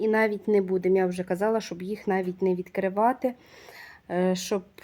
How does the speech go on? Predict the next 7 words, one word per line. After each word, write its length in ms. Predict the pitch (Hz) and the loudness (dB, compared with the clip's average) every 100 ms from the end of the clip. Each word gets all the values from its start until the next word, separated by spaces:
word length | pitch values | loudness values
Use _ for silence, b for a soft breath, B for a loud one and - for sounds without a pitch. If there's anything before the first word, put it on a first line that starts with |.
| B B _ | B B _
нема 240 | 539 349 214 | 8 10 10
різниці, 480 | 196 190 175 180 | 8 4 2 0
для 160 | 180 185 | -4 -4
чого 320 | 185 196 175 | 0 0 2
їх 260 | 175 180 - | -2 -4 -8
відкривати 600 | - 190 180 233 240 226 | -10 -4 2 2 2 0
вечором 560 | 208 214 214 202 196 | 2 0 0 -2 -2